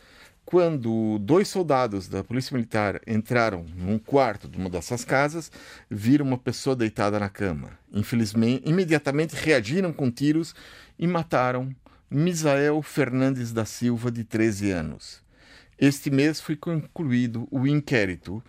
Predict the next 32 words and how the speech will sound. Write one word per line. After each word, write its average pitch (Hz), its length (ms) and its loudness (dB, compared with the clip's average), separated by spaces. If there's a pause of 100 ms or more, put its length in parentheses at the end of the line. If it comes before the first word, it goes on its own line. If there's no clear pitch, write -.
(240)
sobre 156 320 0
a 165 40 -2
conduta 170 680 -2
do 104 100 0
sargento 120 760 0
Enemias 156 580 2
Barros 113 420 -2
da 107 120 0
Silva 151 500 0
e 131 40 -4
do 117 100 -6
soldado 98 580 0
Luiz 104 480 -2
Antônio 92 400 -2
de 95 80 -4
Oliveira 95 380 0
Jucá, 156 420 -2 (400)
que 233 100 0
entraram 147 380 2
no 139 140 -2
quarto 113 400 0
do 131 80 0
jovem 135 640 0
e 160 260 -2
um 214 160 2
deles 156 480 2
m-, 180 320 -4
matou 147 800 2
o 139 80 -4
jovem 127 460 2
a 127 60 -2
tiros. 98 640 -4